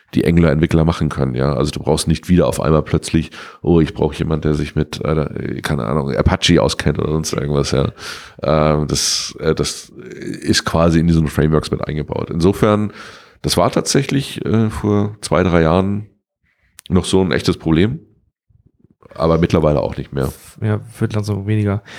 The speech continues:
Speaker 1: Ja.
Speaker 2: Aber, ne, so, wenn wir, wenn wir darüber reden, also mit einem Softwareanbieter, der so fast schon zwanzig Jahre alt ist, ich meine, die Welt damals war,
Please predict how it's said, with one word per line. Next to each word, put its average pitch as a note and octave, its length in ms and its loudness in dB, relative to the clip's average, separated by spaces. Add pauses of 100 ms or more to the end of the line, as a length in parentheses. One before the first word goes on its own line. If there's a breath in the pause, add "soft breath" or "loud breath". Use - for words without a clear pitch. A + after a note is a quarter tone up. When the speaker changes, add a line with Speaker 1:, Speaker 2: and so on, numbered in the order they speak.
(140 loud breath)
Speaker 1:
Ja. D#2+ 160 4
Speaker 2:
Aber, B2 220 4
ne, C3+ 600 -2
so, A2 300 0 (260)
wenn A#2 140 2
wir, A#2+ 100 2 (100)
wenn A#2+ 120 4
wir A#2+ 80 4
darüber A2 280 2
reden, B2 260 2
also G#2+ 260 2 (1200 loud breath)
mit B2 180 -4
einem A2+ 140 0
Softwareanbieter, A#2+ 560 2
der G#2+ 140 6
so G#2+ 220 0
fast B2 240 -2
schon A2 120 -4
zwanzig G#2+ 260 -4
Jahre A#2+ 220 2
alt A#2+ 100 0
ist, A#2 120 -2
ich G#2+ 60 -4
meine, G#2 220 0 (800 loud breath)
die A#2 120 2
Welt A#2+ 260 2 (100)
damals B2 520 0
war, A2 580 0